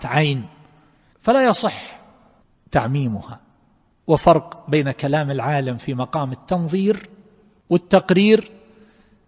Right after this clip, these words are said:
وكلام العالم في مقام الفتية في واقعة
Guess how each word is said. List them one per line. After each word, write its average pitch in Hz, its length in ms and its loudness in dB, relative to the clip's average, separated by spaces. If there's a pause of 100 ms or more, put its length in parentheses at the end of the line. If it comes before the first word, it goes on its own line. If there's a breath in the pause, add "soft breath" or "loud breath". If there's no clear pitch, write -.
(300)
وكلام 151 480 -2
العالم 151 380 -2
في 143 180 -8
مقام 160 640 -4 (880)
الفتية 160 600 -4 (920)
في 175 160 0
واقعة 175 760 0